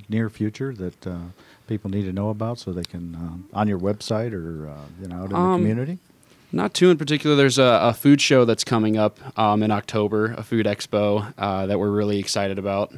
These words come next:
Speaker 1: I think they
Speaker 2: Um,
Speaker 1: just had one in, uh, Midtown, didn't they?
Speaker 2: They
Speaker 1: Yeah.
Speaker 2: did, yes, they, they did. They had, it was like ninety of the top restaurants in Atlanta were there and a lot of good chefs. And
Speaker 1: Yeah.
Speaker 2: so those are fantastic events 'cause obviously the, the food service industry is really heavy in the franchise side. So, uh,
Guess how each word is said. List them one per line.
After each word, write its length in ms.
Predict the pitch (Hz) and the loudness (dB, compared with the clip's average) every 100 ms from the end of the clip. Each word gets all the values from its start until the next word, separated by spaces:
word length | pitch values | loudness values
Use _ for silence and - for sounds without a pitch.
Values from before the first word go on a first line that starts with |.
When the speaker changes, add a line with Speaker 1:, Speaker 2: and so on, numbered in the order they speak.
| - - | -20 -8
Speaker 1:
I 60 | 165 | -4
think 140 | 202 | 0
they 60 | 202 | 0
Speaker 2:
Um, 40 | |
Speaker 1:
just 200 | 147 147 | 0 -2
had 200 | 143 143 | -2 -4
one 160 | 156 156 | -6 -6
in, 220 | 147 143 | -6 -6
uh, 260 | 139 139 | -6 -6
Midtown, 540 | 139 165 208 127 82 85 | -6 -8 -6 -8 -8 -12
didn't 180 | 131 180 | -12 -12
they? 140 | 240 - | -12 -8
Speaker 2:
They 80 | - | -2
Speaker 1:
Yeah. 60 | 123 | 2
Speaker 2:
did, 300 | 165 165 107 | 4 4 4
yes, 260 | 143 113 - | 2 0 0
they, 160 | 113 | -2
they 200 | 107 117 | -2 -2
did. 240 | 113 120 110 | 0 0 2
They 120 | 110 | 0
had, 140 | 117 | 2
it 40 | 117 | 2
was 120 | 110 | 0
like 140 | 110 | 0
ninety 320 | 117 117 117 | 0 2 2
of 80 | 117 | 2
the 80 | 113 | 2
top 240 | 117 113 | 0 0
restaurants 540 | 113 110 - 117 110 120 | 2 0 2 0 0 -2
in 40 | |
Atlanta 380 | 104 113 110 113 | -2 0 0 2
were 140 | 110 | 0
there 380 | 107 110 107 107 | 2 2 2 2
and 160 | 101 98 - - - - | 0 -4 -8 -20 -10 0
a 40 | |
lot 160 | 107 104 | 2 4
of 60 | |
good 140 | 113 104 | 2 2
chefs. 520 | - 110 107 - - | 2 4 2 0 0
And 240 | 104 98 | 0 0
Speaker 1:
Yeah. 80 | 85 101 - - - | -4 -10 -20 -20 -4
Speaker 2:
so 120 | - | 2
those 240 | 120 143 135 | 6 6 4
are 60 | |
fantastic 500 | 127 120 113 113 - | 2 2 4 0 0
events 280 | 107 107 104 | -2 -2 -2
'cause 160 | - 101 | -2 0
obviously 340 | 101 98 104 | 0 -2 -4
the, 160 | 101 95 | -4 -4
the 160 | 101 | -6
food 260 | - 113 104 | -6 -6 -2
service 320 | 110 101 - | -2 -2 -2
industry 460 | 104 101 - 104 98 | -4 -4 -4 -4 -4
is 100 | 92 | -4
really 200 | 95 92 | -4 -4
heavy 260 | 95 95 | -6 -4
in 80 | 95 | -4
the 80 | 90 | -6
franchise 500 | - 92 - 95 92 | -4 -4 -2 -2 0
side. 380 | 101 95 92 92 | 0 0 0 -2
So, 280 | 92 90 | -2 -2
uh, 200 | 90 87 | -2 -4